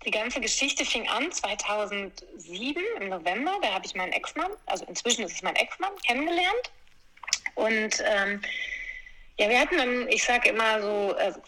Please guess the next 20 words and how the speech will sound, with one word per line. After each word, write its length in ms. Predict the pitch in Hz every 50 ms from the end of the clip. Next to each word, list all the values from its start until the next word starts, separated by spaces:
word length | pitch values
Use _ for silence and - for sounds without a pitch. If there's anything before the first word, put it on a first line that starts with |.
| - -
kurz 220 | - - 247 - -
vor 140 | 208 185
Weihnachten 340 | 180 185 214 254 254 - -
hatten 160 | - - 208
wir 100 | 208 214
sowas, 400 | 196 190 185 180 196 190 - - - - - 254 - - - -
ich 140 | - - -
nenne 220 | - 196 202 214 208
es 100 | 196 -
immer 160 | - 190 180
Verkehrsunfall, 1300 | - - 175 - - 190 180 196 - - 175 170 - - - - - 175 180 - - - - - - - -
ne? 140 | - 277 302
Wir 180 | 262 196 170
hatten 260 | 185 277 - - - 202 202
<laughs> 540 | - - 226 202 - - - - - - - - - - - - - - - - - - - 392 403 403 - - 392 392 392 381 359 330 - -
uns 180 | 247 254 247 247
ist 240 | 240 254 233 - 226
das 160 | 220 214 -
Kondom 400 | 269 214 202 214 269 339 359 370
gerissen 720 | 339 294 - 233 262 269 - - 285 285 285 277 262 269